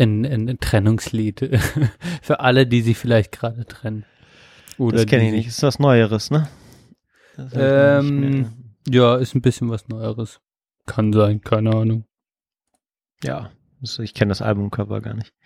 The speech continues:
Speaker 2: Die sind ja noch nicht so lange auf den hier Medien zur Verfügung gestellt
Speaker 1: Ja,
Speaker 2: worden.
Speaker 1: deshalb mal ausnutzen jetzt.
Speaker 2: Okay, jawohl. Aber meine, mein Bes-, letzter Besuch ist auch schon sehr lange her.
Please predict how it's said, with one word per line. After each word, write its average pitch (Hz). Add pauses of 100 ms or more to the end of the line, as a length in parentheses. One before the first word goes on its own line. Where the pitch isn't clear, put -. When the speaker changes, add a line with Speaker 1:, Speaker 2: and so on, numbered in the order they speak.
(220)
Speaker 2:
Die 110
sind 143
ja 160
noch 135
nicht 135
so 131
lange 123
auf 110
den 110
hier 104
Medien 104
zur 104
Verfügung 101
gestellt 110
Speaker 1:
Ja, 165 (240)
Speaker 2:
worden. 113
Speaker 1:
deshalb 127
mal 120
ausnutzen 123
jetzt. 110 (2250)
Speaker 2:
Okay, 117 (580)
jawohl. 120 (100)
Aber 110
meine, 120
mein 123
Bes-, 120
letzter 120
Besuch 120
ist 117
auch -
schon 107
sehr 110
lange 110
her. 107